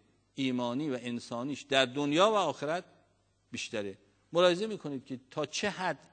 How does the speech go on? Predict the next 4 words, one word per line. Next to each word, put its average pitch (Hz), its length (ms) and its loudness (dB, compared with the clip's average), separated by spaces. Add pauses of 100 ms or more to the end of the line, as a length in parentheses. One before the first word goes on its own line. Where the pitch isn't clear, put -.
(480)
ارتباط 151 800 0
دارد 113 420 -4 (800)
دین 220 560 0 (600)
با 175 520 2